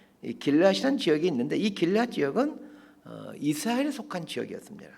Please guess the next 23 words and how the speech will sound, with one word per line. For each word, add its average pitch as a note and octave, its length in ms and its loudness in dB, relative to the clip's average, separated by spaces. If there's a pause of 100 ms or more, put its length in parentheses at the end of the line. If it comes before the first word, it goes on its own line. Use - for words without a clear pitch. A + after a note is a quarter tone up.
(680)
암몬이 C3 400 2
저지른 A#2+ 340 0
죄를 A#2 280 -2
언급하며 A#2 640 -6
길르앗의 G3+ 680 2
아이벤 D4 540 2
여인의 A3 300 2
배를 B3 420 -2 (240)
가른 - 300 -8
것을 B2 300 -6
얘기합니다. G#2+ 460 -10 (1080)
길르앗은 B2+ 440 4
이스라엘 B2 300 0
사람들이 B2 340 -2
살고 F#3+ 340 0
있-, F#3 80 -4 (260)
이-, C3 320 -6 (160)
있던 C#3+ 240 -6
지역인데, D3 640 -2
이 A3+ 180 2
지역을 G3+ 300 4
뺏기 F#3+ 400 -4
위해 G3 260 -2